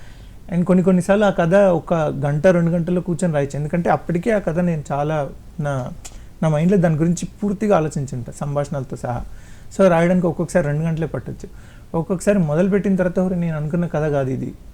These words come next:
దీన్ని ఇంకేదో చేయాలి, ఇంకేదో చేయాలని" కొన్ని నెలల పాటు రాస్తూ ఉండొచ్చు. ఆ, it depends. అంటే ఏ, ఏ, దేనికి ఎంతకాలం పడుతుందని చెప్పలేను,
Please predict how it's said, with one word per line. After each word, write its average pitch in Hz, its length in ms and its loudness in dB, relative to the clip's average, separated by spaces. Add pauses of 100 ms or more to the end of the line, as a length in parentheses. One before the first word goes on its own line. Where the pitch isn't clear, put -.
(560)
దీన్ని 156 420 2
ఇంకేదో 160 340 0
చేయాలి, 147 300 -2
ఇంకేదో 147 220 -4
చేయాలని" 151 340 -2
కొన్ని 147 240 -2
నెలల 139 240 2
పాటు - 260 -2
రాస్తూ 143 320 -4
ఉండొచ్చు. - 480 -12 (600)
ఆ, 135 180 0
it 160 60 0
depends. 143 420 -4
అంటే 135 500 -2
ఏ, 135 380 -4 (360)
ఏ, 151 140 -4
దేనికి 175 360 0
ఎంతకాలం 175 400 0
పడుతుందని 160 360 -2
చెప్పలేను, 143 540 -4